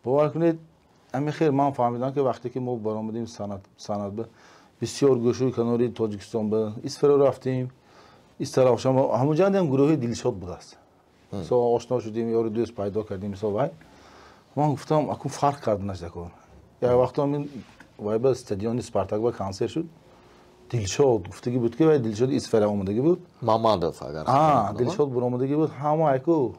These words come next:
Speaker 1: خیال کرد که ما.
Speaker 2: ها.
Speaker 1: ما همونجا درک کردم که بعد از وای سانی ما دلشاد گفت، "با همه بسیار نرمال و لکن فرق کردن در کار بود است." یک جوری دوستی نزدیک هم شهرت، هم صفام.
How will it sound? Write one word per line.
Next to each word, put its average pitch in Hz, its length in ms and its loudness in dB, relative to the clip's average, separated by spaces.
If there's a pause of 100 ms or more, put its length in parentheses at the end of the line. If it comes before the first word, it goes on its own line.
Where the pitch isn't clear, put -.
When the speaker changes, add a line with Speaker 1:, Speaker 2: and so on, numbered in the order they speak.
(120)
Speaker 1:
خیال 131 260 2
کرد 120 200 -6
که 135 100 -10
ما. 113 240 -6 (420)
Speaker 2:
ها. 95 220 -6
Speaker 1:
ما 131 140 0
همونجا 120 300 0
درک 113 480 -2
کردم 98 280 -14
که 160 100 -12 (840)
بعد 110 160 0
از 120 160 2
وای 147 140 4
سانی 143 320 -4 (560)
ما 127 400 4
دلشاد 127 400 -2
گفت، 127 260 -10
"با 120 300 2
همه 123 200 -2
بسیار 113 280 -10
نرمال 110 440 -6
و 127 220 -6 (160)
لکن 139 480 -2 (1120)
فرق 139 320 -2
کردن 123 200 -4
در 98 120 -4
کار 107 160 -4
بود 85 160 -10
است." - 280 -16 (140)
یک 160 160 4
جوری 147 280 4
دوستی 151 360 0
نزدیک 151 400 -2
هم 131 160 0
شهرت، 127 540 2
هم 113 220 -6
صفام. 120 420 -6